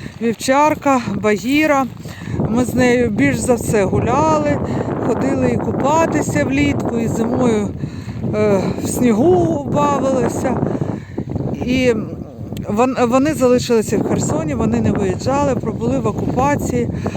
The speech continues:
А зараз, коли почалися, е, ці бомбьошки, там город зносять,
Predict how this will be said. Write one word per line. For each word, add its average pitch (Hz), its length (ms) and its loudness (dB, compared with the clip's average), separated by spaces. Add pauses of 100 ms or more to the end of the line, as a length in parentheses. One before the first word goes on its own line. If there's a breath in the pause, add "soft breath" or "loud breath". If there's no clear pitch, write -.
(120 loud breath)
А 214 100 -2
зараз, 277 420 2
коли 262 180 0
почалися, 240 720 0 (840 loud breath)
е, 208 220 2
ці 208 180 -2
бомбьошки, 226 840 0 (220 loud breath)
там 220 200 0
город 285 360 2 (460 loud breath)
зносять, 226 580 0